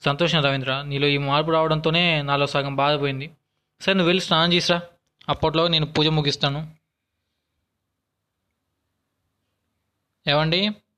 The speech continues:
ఏవండి, ఇదిగో పూలు. ఏమందోయ్ ఇంత ఆలస్యం?" "దారిలో మిమ్మల్ని కలవడానికి ఎవరు వస్తే వారిని తీసుకొచ్చానండి.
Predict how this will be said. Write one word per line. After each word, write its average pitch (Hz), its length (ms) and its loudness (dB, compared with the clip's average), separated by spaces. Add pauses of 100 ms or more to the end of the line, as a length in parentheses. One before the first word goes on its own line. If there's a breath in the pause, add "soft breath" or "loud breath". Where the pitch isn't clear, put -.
(160)
ఏవండి, 156 540 0 (580)
ఇదిగో 170 240 2
పూలు. 170 540 -2 (480)
ఏమందోయ్ 160 560 -2 (140)
ఇంత 147 180 -6
ఆలస్యం?" 156 560 -2 (1400 soft breath)
"దారిలో 165 340 0
మిమ్మల్ని 151 300 -2
కలవడానికి 156 520 0
ఎవరు 156 380 0
వస్తే 143 340 0
వారిని 151 260 0
తీసుకొచ్చానండి. 139 1000 -2